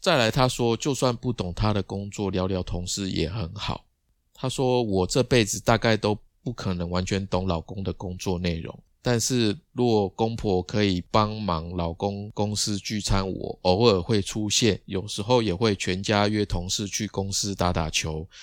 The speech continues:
聊小孩、聊单身的同事帮忙他牵红线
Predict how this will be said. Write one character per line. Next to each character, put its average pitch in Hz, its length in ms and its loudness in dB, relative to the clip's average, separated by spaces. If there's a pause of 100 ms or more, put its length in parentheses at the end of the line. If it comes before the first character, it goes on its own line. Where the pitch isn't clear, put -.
(420)
聊 90 180 4
小 85 240 2
孩、 80 220 0
聊 85 280 0
单 101 320 0
身 98 220 0
的 90 100 0
同 82 260 -4
事 98 180 -4
帮 92 200 0
忙 82 200 -4
他 90 180 -2
牵 - 260 -2
红 82 280 -8
线 87 300 0